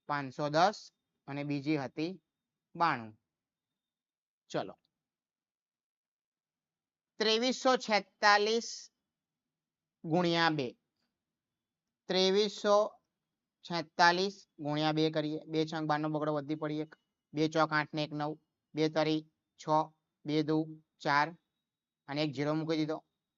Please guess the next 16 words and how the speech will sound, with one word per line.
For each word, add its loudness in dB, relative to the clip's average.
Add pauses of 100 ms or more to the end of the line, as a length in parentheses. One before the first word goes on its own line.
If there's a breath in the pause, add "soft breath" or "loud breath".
(100)
તો -6
અહીંયા 4
આપણો 2
જવાબ 6
આવ્યો 2 (1200)
છેતાળીસ 0 (140)
હજાર 2 (360)
નવસો -6 (380)
વીસ. -8 (200)
શું -2
આ 4
બાજુ 4
એટલા 4
આવે 2
છે? -2
ચલો, -2